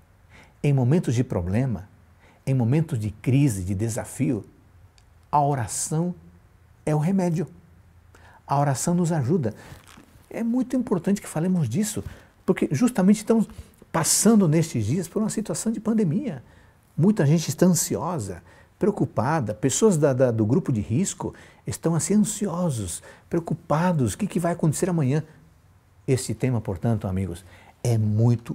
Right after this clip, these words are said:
oportuno. Deixa eu dizer uma coisa pra você. Não está mal,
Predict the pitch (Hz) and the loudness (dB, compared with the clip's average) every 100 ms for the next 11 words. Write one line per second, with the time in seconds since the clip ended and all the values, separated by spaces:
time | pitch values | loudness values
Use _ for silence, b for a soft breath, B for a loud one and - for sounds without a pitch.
0 | 127 - 104 - 98 - B B B - | -6 -2 -4 -4 -8 -8 B B B -4
1 | 247 214 165 185 160 156 - 113 101 - | 0 4 6 6 6 2 2 0 0 -2
2 | 78 - _ _ _ _ _ b b - | -8 -10 _ _ _ _ _ b b -2
3 | 208 294 247 - 101 90 87 82 76 - | 0 2 0 0 -4 0 0 0 0 -6